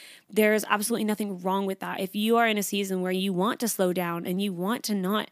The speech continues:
push yourself to do all this new shit 'cause you're just like, "I just wanna chill." Like, I'm actually really just enjoying having a slower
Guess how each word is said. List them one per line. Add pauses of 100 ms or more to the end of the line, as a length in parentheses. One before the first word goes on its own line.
(480)
push
yourself
to
do
all
this
new
shit
'cause
you're
just
like,
"I
just
wanna
chill."
Like,
I'm
actually
really
just
enjoying (260)
having
a
slower